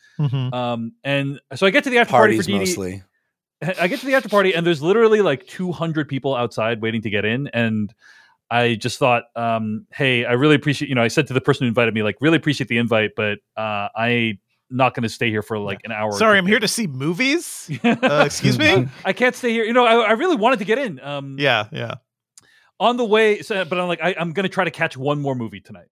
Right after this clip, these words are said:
Speaker 2: Okay. On the way out, by the way, I bumped into Joan Chen, uh, who was in the movie Dee Dee, and I got to tell
Speaker 1: Amazing.
Speaker 2: her, I got to tell her
Speaker 1: Amazing.
Speaker 2: she's awesome, and so that was aw-, awesome. Okay. Uh, but I was like, "Okay, like, uh, let's try to see this one movie." And it, it, it's part of their Midnights program.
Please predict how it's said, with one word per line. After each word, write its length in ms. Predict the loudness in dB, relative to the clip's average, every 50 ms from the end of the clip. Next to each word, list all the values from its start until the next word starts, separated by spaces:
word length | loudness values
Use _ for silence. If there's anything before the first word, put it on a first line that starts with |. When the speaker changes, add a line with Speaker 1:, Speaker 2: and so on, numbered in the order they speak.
| _ _ _
Speaker 2:
Okay. 200 | -16 -14 -14 -14 -14 _ _ _ _ _ _ _ _ _ _ _ _ _ _ _ _
On 180 | 2 2 2 2
the 80 | 2 2
way 180 | 2 2 2
out, 220 | 2 0 -2 -2 -2
by 140 | -4 -4
the 80 | -4 -4
way, 120 | -4 -4
I 120 | -4 -6 -4
bumped 240 | -2 -2 -4 -2 -4
into 140 | -8 -10 -8
Joan 240 | -6 -4 -4 -4 -4
Chen, 360 | -6 -8 -10 -10 -10 -14 -16 _ _ _ _ _ _ _
uh, 420 | -6 -4 -2 0 0 0 0 -2 -4
who 160 | -2 -2 -2
was 260 | 0 4 4 4 4 4
in 180 | 2 2 4
the 60 | 4
movie 240 | 4 6 6 4 4
Dee 160 | 4 2 2
Dee, 220 | 2 2 2 2 2
and 100 | 2 2
I 60 | 2
got 100 | 2 4
to 160 | 4 6 6 6
tell 80 | 6 4
Speaker 1:
Amazing. 40 | 4
Speaker 2:
her, 140 | 2 2 0 -2 _ _ _
I 80 | -2 0
got 80 | 0 0
to 80 | -2 2
tell 120 | 2 4
her 40 | 4
Speaker 1:
Amazing. 140 | 4 2 0
Speaker 2:
she's 80 | 0 0
awesome, 320 | -2 -2 -4 -6 -8 -8
and 120 | -8 -8 -6
so 80 | -4
that 80 | -2 -2
was 120 | -2 -2
aw-, 140 | -4 -8 -8 -10 -12
awesome. 260 | -12 -12 -12 -16 -20 _ _ _ _ _ -4
Okay. 180 | -4 -4 -8 -10 _ _ _ -20 -20 _ _ _ _ _ _ _ _ _
Uh, 360 | -4 -2 0 0 -2 -2 -4
but 220 | -2 0 0 2 4
I 100 | 4 2
was 100 | 2 2
like, 120 | 0 2
"Okay, 320 | 2 2 4 4 2 2 2
like, 260 | 0 -2 -4 -4 -4
uh, 520 | -4 -14 -20 -20 -20 -20 -20 -20 -18 -14 -2
let's 180 | -2 -2 -2 0
try 160 | 2 2 2
to 80 | 2 2
see 120 | -4 -4
this 160 | -4 -4 -4
one 180 | -2 -2 -2 0
movie." 300 | -2 -4 -4 -6 -8 -8
And 120 | -6 -6
it, 120 | -6 -8 -4
it, 500 | -2 -2 -2 0 -2 -6 -2 -2 -4 -2 0
it's 140 | -2 -4 -4
part 200 | 0 0 2 2
of 80 | 4 4
their 140 | 4 0
Midnights 460 | 0 0 -2 -2 0 0 -2 -4 -4 -8
program. 380 | -10 -10 -10 -10 -16 -20 -20